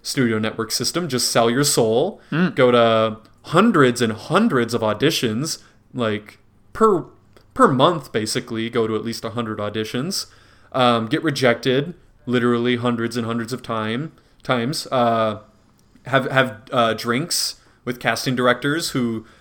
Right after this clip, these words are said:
Speaker 1: talk about how you have no talent and how you should probably move on in the industry.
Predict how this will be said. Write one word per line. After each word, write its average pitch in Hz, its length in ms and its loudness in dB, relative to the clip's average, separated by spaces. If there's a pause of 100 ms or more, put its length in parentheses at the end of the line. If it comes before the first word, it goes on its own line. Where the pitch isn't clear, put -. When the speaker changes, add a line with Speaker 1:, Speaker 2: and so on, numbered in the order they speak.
(200)
Speaker 1:
talk 123 260 2
about 120 220 2
how 113 100 2
you 113 140 0
have 110 140 0
no 127 100 -2
talent 120 560 -4 (320)
and 113 220 -4
how 110 100 0
you 110 120 0
should 110 220 -8
probably 117 420 0
move 117 200 -2
on 113 180 -2
in 117 100 -2
the 117 120 -2
industry. 117 560 -4